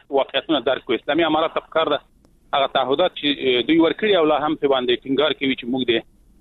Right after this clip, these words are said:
افغان شمولیت په اساس باندې تعامل کوو. د افغان شمولیت باید یوازې تر خپلو طالبانو او یا هم تر هغو جنګیالیو پورې منحصر نه کړي چې دوی سره شل کاله پاتې شوي دي او د امریکایانو د اشغال په مقابل کې ودرېدلي دي.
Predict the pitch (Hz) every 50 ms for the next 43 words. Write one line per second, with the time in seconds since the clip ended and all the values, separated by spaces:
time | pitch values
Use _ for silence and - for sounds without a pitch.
0 | - 117 - 117 117 113 - - 123 123 131 156 143 - - 131 123 - - 131
1 | 107 - - 113 113 107 - 123 107 113 131 156 165 - 185 190 196 208 208 -
2 | - 190 165 - - 185 190 185 160 151 170 175 - 160 160 170 175 165 156 151
3 | - - _ _ _ _ - - - - - - 170 160 - 190 185 - 180 180
4 | 156 - 160 135 131 139 - 160 165 165 165 151 127 127 139 143 135 147 156 -
5 | - 151 160 160 151 - 147 143 143 147 147 160 147 - 151 147 143 147 135 -
6 | - - - 156 156 165 - - - 143 - - 131 123 - - - - - -
7 | - - - 139 131 - 151 147 - 147 127 120 - 160 156 - 147 139 135 -
8 | 135 123 - - - 190 202 196 190 185 165 160 147 139 131 - 143 156 156 147
9 | 131 135 131 120 - - 156 156 143 - 143 131 - - 123 - 151 147 - 139
10 | 123 - _ _ _ _ _ _ _ _ _ - 156 139 143 143 131 147 151 147
11 | 131 120 117 110 110 117